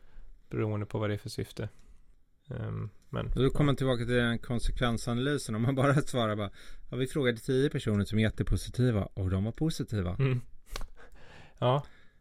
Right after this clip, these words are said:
Speaker 1: Nej, men,
Speaker 2: Okej.
Speaker 1: eh, exakt.
Speaker 2: Vi gav dem en chokladkaka. Alla fick en chokladkaka.
Speaker 1: Ja. Nej, men man borde ju kanske, men det är väl det de säger också i många såna här mallar för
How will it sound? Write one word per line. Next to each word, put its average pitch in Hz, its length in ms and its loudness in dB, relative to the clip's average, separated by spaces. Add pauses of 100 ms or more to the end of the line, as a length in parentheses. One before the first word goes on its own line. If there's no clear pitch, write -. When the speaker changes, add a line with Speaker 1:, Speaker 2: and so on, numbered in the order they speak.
(120)
Speaker 1:
Nej, 143 120 2
men, 156 120 4
Speaker 2:
Okej. 151 140 4
Speaker 1:
eh, 120 280 2
exakt. - 440 0
Speaker 2:
Vi 127 120 6
gav 147 240 8
dem 151 140 6
en 147 120 8
chokladkaka. 139 840 4
Alla 131 200 4
fick - 160 -6
en 143 100 4
chokladkaka. 123 720 -2 (100)
Speaker 1:
Ja. 117 260 2 (680)
Nej, 127 100 4
men 131 100 6
man 131 160 6
borde 131 180 8
ju 117 60 6
kanske, 139 540 2
men 135 160 0
det 135 60 6
är - 20 6
väl 135 100 4
det 151 140 8
de 143 120 2
säger 120 300 2
också 117 300 0
i 117 100 2
många 113 240 0
såna 113 160 -4
här 104 100 -2
mallar 107 460 0
för 113 240 -6